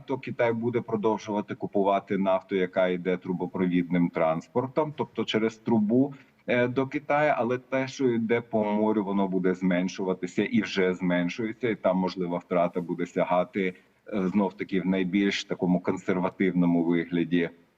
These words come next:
е, біля десяти мільярдів доларів. Ну і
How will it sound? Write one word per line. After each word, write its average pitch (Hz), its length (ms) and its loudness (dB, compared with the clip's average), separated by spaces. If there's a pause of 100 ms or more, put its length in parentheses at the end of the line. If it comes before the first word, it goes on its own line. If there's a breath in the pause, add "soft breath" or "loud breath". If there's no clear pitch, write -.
(160 loud breath)
е, 92 120 2
біля 92 320 0
десяти 90 560 -2
мільярдів 123 720 0
доларів. 156 440 0 (360)
Ну 143 300 2
і 147 440 2